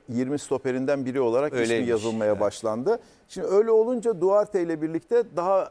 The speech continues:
Speaker 1: e, verimli oynamaya başladılar. Güzel bir maç bekliyor bizi. Ben şunu da, yani şuna da dikkat çekerek, e, vereyim sözü Kerem. Şöyle,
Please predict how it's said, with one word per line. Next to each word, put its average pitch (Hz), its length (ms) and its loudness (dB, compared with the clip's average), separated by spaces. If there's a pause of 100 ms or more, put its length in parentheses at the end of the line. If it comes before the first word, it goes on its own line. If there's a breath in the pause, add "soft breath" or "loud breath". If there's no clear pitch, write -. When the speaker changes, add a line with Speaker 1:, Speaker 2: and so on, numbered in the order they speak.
(100)
Speaker 1:
e, 135 460 0
verimli 147 460 -2
oynamaya 123 460 2
başladılar. 120 560 -2 (380 soft breath)
Güzel 139 380 0
bir 269 80 -4
maç 254 260 -4
bekliyor 156 400 -2
bizi. 175 300 -6
Ben 214 220 0 (120)
şunu 226 520 -4
da, 196 260 2
yani 135 180 -4
şuna 180 280 -8
da 170 120 -4
dikkat 156 340 -6
çekerek, 160 400 -2 (120)
e, 117 260 -2
vereyim 113 280 -4
sözü 123 440 -4 (120)
Kerem. 147 380 -2
Şöyle, 147 440 0